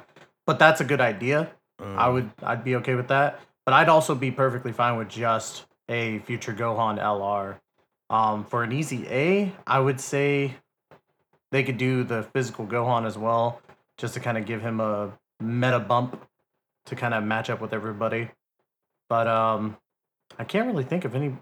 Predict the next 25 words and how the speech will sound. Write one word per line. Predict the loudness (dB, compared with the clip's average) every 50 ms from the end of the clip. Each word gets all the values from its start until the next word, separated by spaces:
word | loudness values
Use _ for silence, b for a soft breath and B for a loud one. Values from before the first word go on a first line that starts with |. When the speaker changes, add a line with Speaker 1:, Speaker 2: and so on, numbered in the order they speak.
| -10
Speaker 1:
anybody | -6 -4 -4 -2 -2 -2 0 0
else. | 2 0 0 -2 -4 -8 -14 -14 -10
Like, | -6 -4 -4 -4 -6 -8 _ _ _ _ _ _ _ _ _ _ _ _ _ _ _ _ _ _ _ 2
I | 4
don't | 4 4 4
think | 4 2 2
that | 2 0 2
they | 2 2
would | 2 2 2
do | 2 2 2
another | 2 2 2 2 2 0 0
L | 0 0 2 4
R | 4 4 4 4 2 2 0 -2
androids, | -4 -2 -2 -2 -2 -2 -2 0 0 0 -2 -2 -4 -8 -8 -4
like, | -2 -2 -2 -2 -4 -6 -10 -16 _ _ _ _ _ _ _ _ _ _ 0
as | 0 0 2
another | 0 -2 0 0 2 2 2 2 2 2 0 0 -2 -4 -8 _ _ _ _ _ _ _ _ _ _ _ _ _ _ _ _ -8
side | 0 4 6 6 6 6 4 4
L | 2 2 2 2
R | 2 2 2 2 2 0 -2
for | -2 -4 -8 -8
the | -6
second | -4 -4 -4 -4 -4 -4 -4
banner, | -2 -2 -2 -2 -2 -4 -4
so. | -6 -6 -6 -6 -4 -4 -6 -8